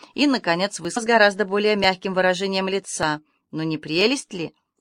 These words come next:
Марила не то фыркнула, не то что-то проворчала. Выглядит она прилично и скромно.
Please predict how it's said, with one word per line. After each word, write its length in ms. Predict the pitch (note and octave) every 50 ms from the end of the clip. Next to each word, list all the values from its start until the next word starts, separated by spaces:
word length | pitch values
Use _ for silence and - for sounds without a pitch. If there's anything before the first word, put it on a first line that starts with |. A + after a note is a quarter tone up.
| _ _ _ _ _ _ _ _ _ _ _ _ _ _ _
Марила 400 | - D3 E3 E3 E3 D#3 D#3 D#3
не 160 | D#3 D#3 D#3
то 140 | - D3+ D3+
фыркнула, 560 | - - F3+ G#3+ A#3 A#3 B3 B3+ B3 B3 A#3 - - - _
не 160 | - F3 E3 -
то 140 | - F#3+
что-то 300 | F#3+ - - F#3+ F3+ G3
проворчала. 720 | F#3 - G3+ G3 G#3+ G#3+ G#3+ - - F3 D#3 D3+ D3 C#3+ D3+ _ _ _ _ _ _ _ _ _ _ _ _ -
Выглядит 500 | - D#3 A3+ D4+ D4 C#4 C4 G#3 G3+ -
она 220 | F#3 F3+ F3 E3+
прилично 540 | E3 - E3 E3+ E3 E3+ F3 - - A#3+ A#3+
и 40 | B3
скромно. 540 | A#3+ - - E3+ E3 D#3 D3+ D#3 D#3 D3+